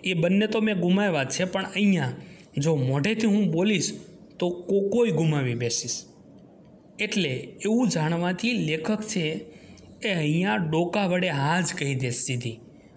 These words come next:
અને પરિસ્થિતિ પ્રમાણે એવું કામ કરે છે અને માત્ર પોતાની ડોક હલાવી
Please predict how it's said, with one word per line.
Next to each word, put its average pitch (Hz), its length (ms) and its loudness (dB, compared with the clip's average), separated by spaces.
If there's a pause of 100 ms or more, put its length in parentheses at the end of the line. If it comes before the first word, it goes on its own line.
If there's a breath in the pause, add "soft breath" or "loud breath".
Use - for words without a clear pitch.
(400 loud breath)
અને 139 220 0
પરિસ્થિતિ 196 1000 -2 (1400)
પ્રમાણે 170 420 2 (840)
એવું 151 460 -2 (1040)
કામ 170 300 0
કરે 127 280 -2
છે - 140 -6
અને - 240 -4
માત્ર 175 460 0
પોતાની 160 500 -2
ડોક 160 360 0
હલાવી 139 380 0